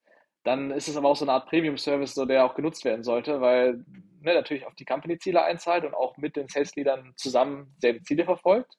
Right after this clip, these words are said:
nur halt noch on top Ressourcen schafft, um im, im Bereich Sales, ähm, sich weiterzuentwickeln und, ja, effektiver zu werden, wie man sagt.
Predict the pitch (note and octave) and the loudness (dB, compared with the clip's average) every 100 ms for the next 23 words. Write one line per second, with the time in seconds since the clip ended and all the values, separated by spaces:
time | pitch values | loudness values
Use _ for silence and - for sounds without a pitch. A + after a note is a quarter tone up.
0 | _ - - _ - D3 D3 D3+ D3 - | _ -20 -20 _ -2 4 4 6 2 4
1 | D#3 F3+ D#3+ E3+ - - _ _ _ - | 4 4 4 4 2 -18 _ _ _ -12
2 | C#3+ D#3+ D#3+ C#3 D3 C3+ - - - _ | -2 0 0 -2 -2 -2 -4 -20 -20 _
3 | _ _ - C#3 C3+ C3+ C3+ - - C#3+ | _ _ -4 -2 -2 -6 -14 -12 -2 2
4 | B2 C3+ - C#3 C#3 C3+ - C#3 C3 C3 | 4 2 2 2 2 0 -2 -2 -2 -2
5 | C3 C#3+ C#3+ C3 C3+ C#3 B2+ C3 - _ | 0 0 -2 -4 0 0 0 -6 -10 _
6 | _ _ _ _ _ _ D#3+ B2 - _ | _ _ _ _ _ _ 2 2 -2 _
7 | _ _ - A2+ A#2+ - D3 A2+ A#2+ A2 | _ _ -12 -8 -8 -2 -2 -2 -4 -6
8 | A2 A#2 _ _ _ C3+ B2 A2+ A2 A#2 | -6 -14 _ _ _ -12 -12 -4 -4 -4
9 | - | -8